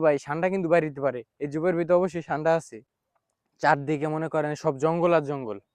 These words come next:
আমার পিছনে এটা কিন্তু খাজুরের বাগান সৌদি আরবের। দেখছেন? হ্যালো ভাই ব্রাদার, কি অবস্থা সবার? তো আজকের ব্লগটা শুরু করতেছি হচ্ছে আমার রুম থেকে। মাত্র ডিউটি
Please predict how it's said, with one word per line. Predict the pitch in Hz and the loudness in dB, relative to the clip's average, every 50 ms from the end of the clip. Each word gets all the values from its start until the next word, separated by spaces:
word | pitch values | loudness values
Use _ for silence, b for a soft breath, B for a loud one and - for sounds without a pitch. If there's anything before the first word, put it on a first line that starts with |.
| _ _ - | _ _ -10
আমার | 120 143 139 151 | -8 -8 -6 -6
পিছনে | 165 - 165 165 160 | -6 -6 -6 -4 -4
এটা | 156 170 160 | -4 -4 -4
কিন্তু | 170 160 147 - | -4 -6 -8 -6
খাজুরের | 151 143 139 156 151 156 147 | -6 -4 -2 0 0 0 0
বাগান | 143 131 117 113 - | -2 -2 -4 -6 -8
সৌদি | - 127 120 127 123 | -8 -6 -4 -4 -4
আরবের। | 117 107 92 - 92 - _ _ _ | -6 -6 -10 -14 -18 -20 _ _ _
দেখছেন? | 139 - _ _ - | -20 -20 _ _ -8
হ্যালো | 160 165 165 160 160 175 214 254 254 202 | -4 -2 0 4 8 10 12 12 12 12
ভাই | 214 202 190 165 | 12 12 12 12
ব্রাদার, | 175 190 190 160 165 156 - - | 10 10 10 12 10 8 8 8
কি | 196 202 202 | 10 10 12
অবস্থা | 196 196 - 196 165 - - | 10 10 8 6 4 4 6
সবার? | 156 135 127 113 104 - - - - _ _ _ _ _ _ _ _ _ _ _ _ - | 6 6 6 6 4 2 -4 -14 -20 _ _ _ _ _ _ _ _ _ _ _ _ 8
তো | 170 180 175 185 | 10 12 12 12
আজকের | - - - 208 185 175 | 10 10 8 8 10 12
ব্লগটা | 185 208 202 202 208 220 214 214 | 12 12 12 12 12 8 6 8
শুরু | 208 220 214 202 | 8 8 8 8
করতেছি | 208 214 214 - 214 208 202 226 | 8 6 6 4 2 4 6 6
হচ্ছে | 233 226 226 226 208 | 6 6 6 6 8
আমার | 190 180 165 170 | 8 8 8 8
রুম | 180 170 160 165 | 8 6 4 2
থেকে। | 147 120 110 110 110 - - _ _ _ - 127 | -2 -4 -4 -6 -8 -10 -14 _ _ _ 0 2
মাত্র | 139 - - 175 - 180 165 | 2 2 2 2 2 4 4
ডিউটি | 185 185 165 160 175 | 4 4 4 2 0